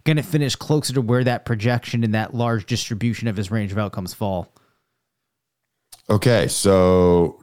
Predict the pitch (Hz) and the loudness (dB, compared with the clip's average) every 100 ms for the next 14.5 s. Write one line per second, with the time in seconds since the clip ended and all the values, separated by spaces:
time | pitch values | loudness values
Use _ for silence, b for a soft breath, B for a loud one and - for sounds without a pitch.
0 | 95 98 98 104 - 95 90 85 - - | -2 2 4 2 0 0 2 2 0 0
1 | 95 98 - 117 104 90 82 82 80 - | 2 2 2 2 2 4 2 2 0 -6
2 | _ _ 85 104 104 - 82 139 143 - | _ _ 0 0 0 -2 0 0 0 -6
3 | - - - - 143 57 58 127 113 - | -8 -10 -8 -4 -4 -4 -8 -8 -8 -8
4 | - _ _ - 104 95 104 95 92 90 | -20 _ _ 0 2 2 2 2 2 0
5 | - 123 127 104 95 85 80 80 80 78 | 0 4 6 4 2 2 0 0 0 0
6 | 73 - 85 69 87 80 - 80 78 95 | -2 -4 -4 0 0 0 -2 -2 -2 0
7 | 87 85 82 82 80 _ _ 92 87 95 | 2 2 2 0 -4 _ _ -4 0 2
8 | 85 - - 101 92 90 87 71 76 71 | 0 -4 -2 0 0 0 0 -2 -2 0
9 | 69 65 64 b b b - 90 85 78 | -2 -4 -8 b b b -2 2 2 2
10 | 73 73 71 - _ _ - 80 78 71 | 0 -2 -4 -6 _ _ -2 0 2 0
11 | 69 101 104 101 101 - 98 98 85 85 | 0 0 2 2 0 -2 2 2 2 2
12 | 82 76 b b b - 85 82 - 90 | 2 0 b b b -4 -2 0 0 0
13 | 80 92 85 82 247 247 - 107 104 131 | 0 0 2 4 4 4 4 4 2 0
14 | 104 95 95 90 | 0 2 4 4